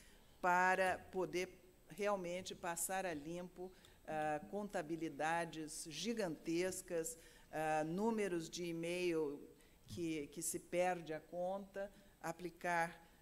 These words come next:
ah, termos de busca para, afinal, dentro de todo esse acervo de dados,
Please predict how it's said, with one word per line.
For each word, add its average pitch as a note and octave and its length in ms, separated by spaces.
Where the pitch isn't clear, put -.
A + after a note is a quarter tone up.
ah, D3+ 360
termos G3 420
de D#3 120
busca G3 640
para, F#3 640
afinal, F3 680
dentro E3 400
de D3+ 120
todo F#3 500
esse D#3 340
acervo D#3 640
de C#3 120
dados, E3 560